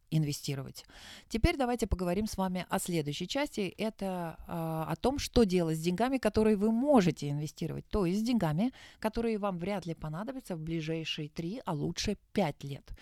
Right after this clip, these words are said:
А, эта концепция известная, а, под названием распределение между классами активов или распределение активов. И здесь у нас в игру вступает несколько факторов.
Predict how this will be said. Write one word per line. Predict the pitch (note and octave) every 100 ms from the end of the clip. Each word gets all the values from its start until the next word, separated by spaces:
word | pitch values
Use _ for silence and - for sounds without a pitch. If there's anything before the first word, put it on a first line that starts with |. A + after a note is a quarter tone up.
| - - - - -
А, | F3+ F3 E3 -
эта | B3+ D#4
концепция | D4 A#3+ - A#3 - F#3+ E3+
известная, | - G#3 F3+ F#3 E3+ - D#3 D3 C#3 C3+ -
а, | F3+ D#3+
под | - E3+
названием | F3 D#3+ E3+ D#3 D3+ D3 C#3+ -
распределение | G3 G#3 - G3 F3 F3+ D#3+ C#3+ C#3 C#3 C#3 C3+
между | E3 D#3 E3
классами | E3 D3 - D3 D#3
активов | - C#4 D4 -
или | E3+
распределение | D3 D3+ - D3+ C#3+ C#3+ D3
активов. | D3+ - B3+ C4 - - - - -
И |
здесь | G3 F3+ D4 C4+
у |
нас | A3+ A#3 F3
в |
игру | E3+ F#3+ B3+
вступает | - E3 D#3+ D#3+
несколько | E3 E3 D#3+ -
факторов. | - D3+ - -